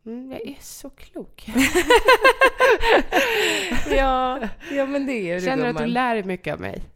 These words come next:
Speaker 2: Ja.
Speaker 1: Jag tror ändå det. <laughs>
Speaker 2: Alltså, jag känner inte att det, alltså
Speaker 1: Du får aldrig nog av mig, eller hur?
Speaker 2: Nej,
Speaker 1: Nej.
Speaker 2: absolut inte. Men det kommer inte så mycket nytt.
Speaker 1: Nähä?
Speaker 2: <laughs>
Speaker 1: Okej.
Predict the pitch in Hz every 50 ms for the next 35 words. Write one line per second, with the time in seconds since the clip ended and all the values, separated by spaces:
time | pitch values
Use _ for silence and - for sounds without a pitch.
0 | _ _ _ _ - 170 202 220 226 247 254 285 381 - - - 403 494 587 508
1 | 311 208 196 180 151 147 117 104 98 - - - - - 359 339 - - 269 262
2 | 254 247 262 320 349 359 370 330 - - - - - - - - - _ _ -
3 | - 247 - 262 254 254 254 254 254 269 254 262 254 - 277 277 330 - - -
4 | - - - - 247 - 262 240 233 220 - - - - - - - - - -
5 | _ - - - _ - - - 240 240 - 330 320 294 233 247 240 269 302 320
6 | 311 262 208 190 165 147 143 147 165 202 202 180 131 117 - 180 - 214 214 208
7 | 208 208 220 262 311 - - - - 233 214 220 240 247 262 320 339 311 - 240
8 | 202 175 160 151 139 - 214 208 214 220 220 - 233 226 226 220 220 - 262 247
9 | - 311 269 247 - 226 226 240 262 311 359 247 - - _ _ _ - - 185
10 | 165 156 233 370 453 - - - - 285 - - 415 392 - 415 330 - - 427
11 | 359 - 247 214 220 285 277 294 392